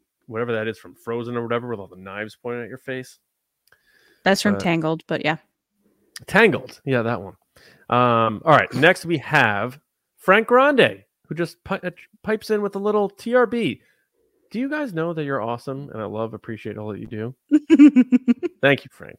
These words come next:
Speaker 1: Thank you very, very much. You're the man.
Speaker 2: Frank. Thanks,
Speaker 1: I hope,
Speaker 2: buddy.
Speaker 1: hope we get to meet one day and hang out.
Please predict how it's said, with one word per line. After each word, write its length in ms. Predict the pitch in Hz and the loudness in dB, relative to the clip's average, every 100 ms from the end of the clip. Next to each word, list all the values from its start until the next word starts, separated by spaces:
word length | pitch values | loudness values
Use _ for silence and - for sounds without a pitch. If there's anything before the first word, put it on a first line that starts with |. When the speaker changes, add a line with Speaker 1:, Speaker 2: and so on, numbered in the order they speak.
| _ | _
Speaker 1:
Thank 240 | 117 117 | -8 -8
you 100 | 117 | -8
very, 180 | 104 107 | -6 -6
very 160 | 104 98 | -6 -8
much. 220 | 95 87 | -8 0
You're 80 | 302 | 2
the 80 | 240 | 4
man. 320 | 220 208 208 | 2 2 0
Speaker 2:
Frank. 140 | 208 - - - | -4 -8 -14 -2
Thanks, 260 | 285 220 190 | -2 -2 0
Speaker 1:
I 60 | 123 | 2
hope, 100 | 170 | 2
Speaker 2:
buddy. 240 | 170 175 _ _ - | 0 -10 _ _ -6
Speaker 1:
hope 120 | 156 | -2
we 60 | 180 | 0
get 140 | 160 | 0
to 60 | 135 | 0
meet 260 | 113 104 110 | -4 -4 -10
one 160 | 95 | -14
day 100 | 98 | -12
and 100 | 95 | -12
hang 160 | 101 92 | -12 -14
out. 180 | 69 | -14